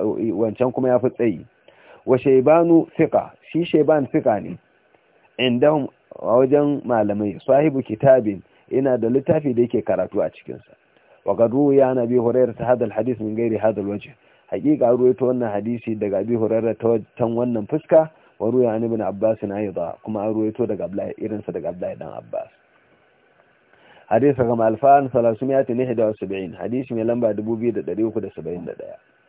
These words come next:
قال حدثنا عبد الله بن أبي زياد، قال حدثنا سيار بن حاتم عن سهل بن أسلم عن يزيد بن أبي منصور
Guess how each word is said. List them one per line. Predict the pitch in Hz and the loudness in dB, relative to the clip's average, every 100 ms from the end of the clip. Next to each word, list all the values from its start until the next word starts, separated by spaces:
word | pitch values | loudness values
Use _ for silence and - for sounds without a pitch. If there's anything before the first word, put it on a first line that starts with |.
| _ _ _ _ _ _ | _ _ _ _ _ _
قال | 113 131 | 4 6
حدثنا | 131 123 120 131 | 6 2 2 0
عبد | 120 | 4
الله | 131 127 | 4 4
بن | 123 | 2
أبي | 107 110 120 | -2 -2 -2
زياد، | 101 120 123 127 127 127 - _ _ _ _ _ _ _ _ _ | 0 4 6 8 6 2 -8 _ _ _ _ _ _ _ _ _
قال | 117 139 | 2 4
حدثنا | 127 120 123 127 131 | 4 2 -2 0 -2
سيار | 127 120 123 127 | 0 2 4 4
بن | 120 120 | 2 -2
حاتم | 107 127 123 - 127 131 - - | -2 0 0 0 -4 -4 -6 -8
عن | 110 | -4
سهل | 131 127 | 0 2
بن | 120 117 | 0 -2
أسلم | 107 127 123 131 131 120 _ | -2 -4 -2 0 -2 -6 _
عن | 117 117 | -4 -2
يزيد | 117 123 131 | -2 -2 -2
بن | 120 123 | -2 -2
أبي | 104 110 113 | -2 -2 -4
منصور | 113 110 - 127 127 123 | -4 -6 0 4 4 2